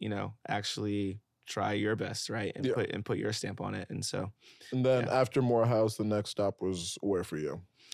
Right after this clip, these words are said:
Speaker 1: The immediate next stop was San Francisco on a pullout couch. <laughs>
Speaker 2: Okay.
Speaker 1: Uh,
Speaker 2: Is that where you were working on Yik Yak?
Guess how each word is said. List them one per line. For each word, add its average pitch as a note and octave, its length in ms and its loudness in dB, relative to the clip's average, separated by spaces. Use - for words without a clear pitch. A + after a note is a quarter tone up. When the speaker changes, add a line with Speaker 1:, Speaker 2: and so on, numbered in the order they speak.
Speaker 1:
The B2 120 4
immediate B2 440 6
next G#2+ 200 -2
stop A2+ 180 0
was G#2+ 120 -4
San A#2+ 160 0
Francisco A2 540 0
on G2 80 -2
a G2 40 -4
pullout A2 340 0
couch. - 380 -6
<laughs> - 40 -4
Speaker 2:
Okay. B2 140 4
Speaker 1:
Uh, A2+ 380 6
Speaker 2:
Is C#3 80 6
that C3+ 200 8
where B2+ 160 8
you B2 180 6
were A2+ 60 6
working A#2 280 6
on A2+ 120 4
Yik A2 240 2
Yak? B2 200 2